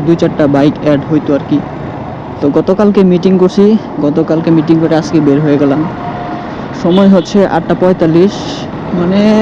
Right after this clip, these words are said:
কাঁচকলার দিকে যাব, তো তার জন্যই হচ্ছে এরকম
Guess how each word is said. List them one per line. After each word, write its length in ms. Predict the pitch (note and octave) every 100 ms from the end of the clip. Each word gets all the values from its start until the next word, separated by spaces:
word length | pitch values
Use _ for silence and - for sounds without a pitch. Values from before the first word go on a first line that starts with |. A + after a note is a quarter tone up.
| G#3+ G3 - - - - - - - - - -
কাঁচকলার 440 | D3 - F#3 F#3 F#3
দিকে 140 | F#3+ F#3+
যাব, 120 | G3 G3 G#3+
তো 40 | F#3+
তার 120 | D3 D#3
জন্যই 300 | E3+ E3+ F3 E3+
হচ্ছে 260 | D#3 F3 D#3+ D3 - - - - -
এরকম 260 | E3+ E3+ F3